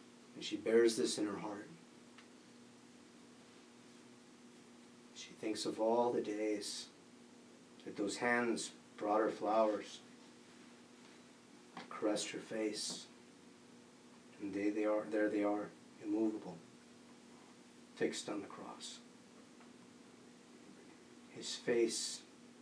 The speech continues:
smeared with blood. He can't even see his own mother because of the sweat and the blood pouring down into his eyes.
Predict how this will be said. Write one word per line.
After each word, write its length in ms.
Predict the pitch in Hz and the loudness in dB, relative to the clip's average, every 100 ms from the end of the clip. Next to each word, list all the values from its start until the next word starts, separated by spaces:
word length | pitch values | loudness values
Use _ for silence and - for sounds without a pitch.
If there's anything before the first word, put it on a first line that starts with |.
| - - - - | -20 -20 -20 -12
smeared 500 | - 123 113 113 113 | -8 0 4 4 2
with 160 | 101 | -2
blood. 340 | 107 107 107 - - - - - - - - - - - - - - - - - - - - - - - - - - - - - - - - - - | 0 2 2 0 -12 -20 -20 -20 -20 -20 -20 -20 -20 -20 -20 -18 -18 -18 -20 -20 -20 -20 -20 -20 -20 -20 -20 -20 -20 -20 -20 -20 -20 -20 -20 -20 -16
He 60 | |
can't 320 | - - 117 123 | -14 -2 2 4
even 220 | 117 117 | 4 2
see 320 | - 127 117 | 2 2 6
his 200 | 113 113 | 4 4
own 220 | 117 117 | 4 4
mother 420 | 110 113 117 104 - - - - - - - - - - - - - - | 4 4 4 2 0 -14 -20 -20 -20 -20 -20 -20 -20 -20 -20 -20 -20 -18
because 300 | - - - | -6 -4 -4
of 100 | - | -6
the 60 | |
sweat 540 | 101 - - 113 107 - - - | -6 -6 -2 2 2 0 -14 -14
and 100 | 101 | -8
the 60 | 98 | -6
blood 400 | 98 104 107 - - - - - - - - - | -2 0 0 -2 -10 -18 -20 -20 -20 -20 -20 -16
pouring 360 | - 110 104 101 | -4 -2 0 0
down 300 | 107 104 104 | 0 -2 -4
into 180 | 95 | -4
his 180 | 95 95 | -6 -6
eyes. 540 | 98 98 87 - - | -6 -10 -10 -12 -14